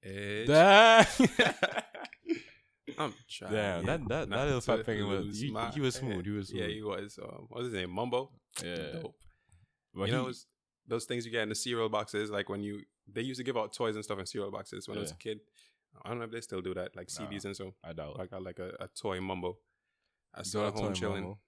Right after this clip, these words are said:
Speaker 1: Yeah, I should probably sell that. Yo, if you trying to buy a
Speaker 2: Oh, you
Speaker 1: toy
Speaker 2: still have
Speaker 1: Mumbo,
Speaker 2: that?
Speaker 1: yeah.
Speaker 2: Wait.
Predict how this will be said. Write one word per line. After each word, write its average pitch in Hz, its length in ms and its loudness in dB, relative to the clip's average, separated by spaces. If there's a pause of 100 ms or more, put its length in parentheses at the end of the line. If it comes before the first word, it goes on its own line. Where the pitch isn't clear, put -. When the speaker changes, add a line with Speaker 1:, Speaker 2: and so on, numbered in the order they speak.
(160)
Speaker 1:
Yeah, 92 300 -8
I 110 40 -16
should - 140 -20
probably 160 240 -10
sell 127 240 -6
that. 98 180 -4
Yo, 110 140 0
if 104 160 -6
you 135 60 -6
trying 123 180 -2
to 117 80 0
buy 101 160 0
a 101 80 -2
Speaker 2:
Oh, - 40 -2
you 147 120 4
Speaker 1:
toy - 60 0
Speaker 2:
still 156 220 4
have 160 160 6
Speaker 1:
Mumbo, - 0 -
Speaker 2:
that? 196 180 4 (260)
Speaker 1:
yeah. 247 240 0
Speaker 2:
Wait. 160 240 0